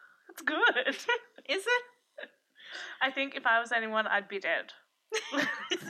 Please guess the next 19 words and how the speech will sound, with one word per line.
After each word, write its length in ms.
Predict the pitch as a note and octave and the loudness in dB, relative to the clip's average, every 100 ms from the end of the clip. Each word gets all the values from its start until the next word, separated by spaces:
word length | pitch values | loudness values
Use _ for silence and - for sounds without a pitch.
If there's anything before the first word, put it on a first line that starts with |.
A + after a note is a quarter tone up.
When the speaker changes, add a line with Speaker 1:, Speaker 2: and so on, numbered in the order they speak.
| - | 0
Speaker 1:
That's, 340 | B3+ C4+ - C#4 B3+ E4+ - E4+ - | 2 2 0 -4 -4 -2 -6 -8 -6
that's 220 | A#3 - | -6 -4
my 120 | G#3+ | -6
character. 420 | G#3 F3+ - - - _ _ _ - | -4 -4 -4 -10 -20 _ _ _ -10
Oh, 60 | C4 | -6
I 40 | |
forgot 240 | C4+ C#4+ C#4+ | -6 -6 -6
to 60 | |
add 160 | D4 D4+ D4 | -4 -4 -6
Oliver 480 | A3 B3 A#3+ G3 | -8 -10 -14 -14
in 80 | F#3+ F#3 | -14 -18
there. 300 | F3+ F#3 F#3+ _ _ _ | -20 -20 _ _ _ _
Speaker 2:
You'd 140 | C4 | -10
be 100 | C4 | -6
Oliver. 400 | D4+ - - - - _ F#4 | -6 -6 -12 -18 -20 _ -4
Speaker 1:
Aw. 760 | F#4 C#4+ D4 E4+ E4+ F4 F4+ F4 C#4+ - A4 A4 - _ _ | 2 6 8 8 8 8 6 2 -12 -2 0 0 -8 _ _
Speaker 2:
<laughs> 800 | _ _ _ - _ _ _ - | _ _ _ -20 _ _ _ 0
Speaker 1:
I'm 160 | B3+ B3+ | 2 4
glad. 320 | A#3 G#3 | 4 6